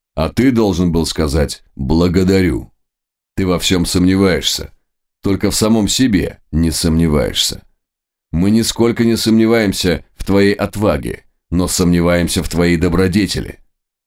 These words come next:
Вот из-за этого-то, быть может, ты так мало и продвинулся в Союзе добродетели, то есть в Тугенбунде. Самуил с глубоким вниманием слушал эту важную речь. Она, видимо, поразила его,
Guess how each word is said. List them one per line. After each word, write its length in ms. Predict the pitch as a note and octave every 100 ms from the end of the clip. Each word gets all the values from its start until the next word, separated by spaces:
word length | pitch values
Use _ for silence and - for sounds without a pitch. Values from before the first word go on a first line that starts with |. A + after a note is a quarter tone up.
| _
Вот 300 | - F2+ - -
из-за 280 | F2 D#2+ E2+
этого-то, 760 | F#2+ A2 - D2+ C2 C#2 - - _ -
быть 240 | D#2+ E2+
может, 360 | - F2+ F2 -
ты 100 | F#2
так 220 | E2+ -
мало 300 | F2 G2 F#2+
и 180 | - G2
продвинулся 880 | F2+ G#2+ A2+ E2 D2 C#2 D#2 C#2+ - _
в 60 | -
Союзе 420 | G2 F2+ E2 E2
добродетели, 840 | D#2 D2+ E2 D#2 D2 D2 A1+ - _ _ _
то 120 | E2+
есть 340 | C#2+ - - _ _
в 100 | -
Тугенбунде. 720 | F2+ E2+ E2+ D#2+ C2 - - _ _ _ _ _ _ _ _ _ _ _ _
Самуил 600 | - F2+ D#2 F2+ G#2 - - _
с 180 | D#2+ D#2
глубоким 600 | D#2+ G2 E2 C#3 - G#2+
вниманием 540 | E2+ F#2 F#2 A2 G2+ F#2+
слушал 460 | - F#2 F#2 F2 -
эту 220 | E2+ D#2+
важную 460 | E2 D#2+ E2 E2
речь. 400 | D#2 D2 C2+ - - _ _ _ _ -
Она, 260 | E2 F2
видимо, 340 | F2 E2 F2 F2
поразила 500 | F2 F2+ E2 G2+ D#2+
его, 380 | D2 D#2 D2+